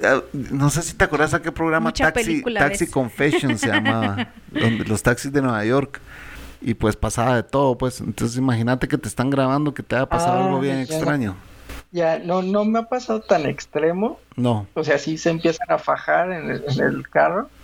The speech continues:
Speaker 1: ¿Fajar qué
Speaker 3: Pero,
Speaker 1: es?
Speaker 3: pues,
Speaker 1: ¿A
Speaker 3: los
Speaker 1: cambiarse,
Speaker 3: ignoran.
Speaker 1: no?
Speaker 3: No, se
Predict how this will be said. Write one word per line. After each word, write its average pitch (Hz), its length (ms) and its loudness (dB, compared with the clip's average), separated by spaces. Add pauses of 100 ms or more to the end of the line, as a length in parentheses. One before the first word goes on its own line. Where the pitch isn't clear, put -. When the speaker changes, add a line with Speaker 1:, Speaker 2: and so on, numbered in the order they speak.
Speaker 1:
¿Fajar 139 420 -2
qué 175 120 -4
Speaker 3:
Pero, 175 140 2
Speaker 1:
es? 151 80 2
Speaker 3:
pues, 123 100 -6
Speaker 1:
¿A 113 60 0
Speaker 3:
los - 80 -2
Speaker 1:
cambiarse, 165 480 2
Speaker 3:
ignoran. 127 80 0
Speaker 1:
no? 101 240 -6 (1300)
Speaker 3:
No, 180 360 2
se 151 680 0